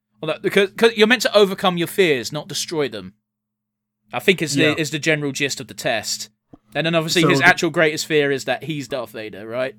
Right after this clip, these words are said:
Speaker 1: Or that
Speaker 2: So,
Speaker 1: he's got,
Speaker 2: yeah, so the,
Speaker 1: he's got
Speaker 2: so
Speaker 1: the same amount
Speaker 2: yeah.
Speaker 1: of evil within him.
Speaker 2: The test rewrites itself and gives him Luke's face, which, like, it, it was really a lot later on that I realized that was meant to be Luke's face,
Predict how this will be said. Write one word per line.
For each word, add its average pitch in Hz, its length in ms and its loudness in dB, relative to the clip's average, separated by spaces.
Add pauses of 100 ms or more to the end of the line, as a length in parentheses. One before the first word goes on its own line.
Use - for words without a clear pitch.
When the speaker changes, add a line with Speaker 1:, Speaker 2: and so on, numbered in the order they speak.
Speaker 1:
Or 131 140 -6
that 117 140 -6
Speaker 2:
So, 151 60 -4
Speaker 1:
he's 156 140 2
got, 147 140 2
Speaker 2:
yeah, 131 80 0
so 151 160 -4
the, 143 100 -8
Speaker 1:
he's 196 180 4
got 190 120 4
Speaker 2:
so 175 40 2
Speaker 1:
the 175 80 -2
same 165 240 2
amount 151 200 0
Speaker 2:
yeah. 135 80 -10
Speaker 1:
of - 40 -16
evil 139 300 -6
within 127 300 -4
him. 107 260 -12 (800)
Speaker 2:
The - 80 -4
test 175 320 -2
rewrites 151 500 -2
itself 127 440 -6
and 123 140 -10
gives 135 240 -4
him 123 300 -10 (180)
Luke's 139 280 -4
face, 117 380 -12
which, - 360 -16 (500)
like, 131 240 -4 (2500)
it, 185 200 -10
it 202 200 -10
was 185 280 -2
really 180 600 -6 (560)
a 147 80 -2
lot 156 240 0
later 156 340 -2
on 135 140 2
that 135 100 -2
I 123 60 -2
realized 131 420 -2
that 139 80 -6
was 131 140 -6
meant 156 180 0
to 147 80 -8
be 139 80 -2
Luke's 143 300 -2
face, 120 500 -6